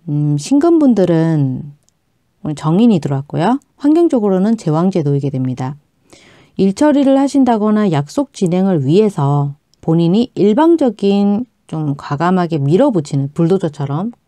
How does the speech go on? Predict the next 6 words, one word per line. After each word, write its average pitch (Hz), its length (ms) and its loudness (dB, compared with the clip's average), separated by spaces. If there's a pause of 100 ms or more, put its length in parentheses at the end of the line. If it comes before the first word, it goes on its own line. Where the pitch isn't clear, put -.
(120)
추진을 294 440 -2
감행을 156 440 -2
하시게 170 280 -2
될 143 140 -10
것 151 140 -8
같은데요. 151 580 -4